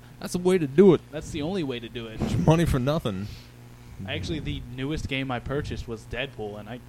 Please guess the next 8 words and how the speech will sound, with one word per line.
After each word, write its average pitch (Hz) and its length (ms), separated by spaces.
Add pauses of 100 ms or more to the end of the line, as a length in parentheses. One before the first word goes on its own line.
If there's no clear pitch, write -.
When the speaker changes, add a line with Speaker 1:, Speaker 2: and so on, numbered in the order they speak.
(280)
Speaker 2:
it 127 80
was 120 180
used, 120 380
and 110 100
I 107 180
completely 120 500
regret 110 420
that, 117 300